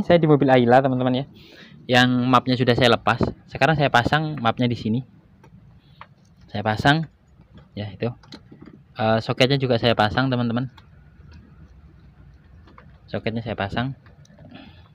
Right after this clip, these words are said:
Oke, sudah. Oke, sudah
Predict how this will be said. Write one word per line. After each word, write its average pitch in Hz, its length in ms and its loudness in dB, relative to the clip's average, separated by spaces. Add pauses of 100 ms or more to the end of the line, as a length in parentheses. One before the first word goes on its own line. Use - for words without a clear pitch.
(140)
Oke, - 240 -10 (960)
sudah. 113 320 -6 (3250)
Oke, - 80 -8
sudah 113 240 -2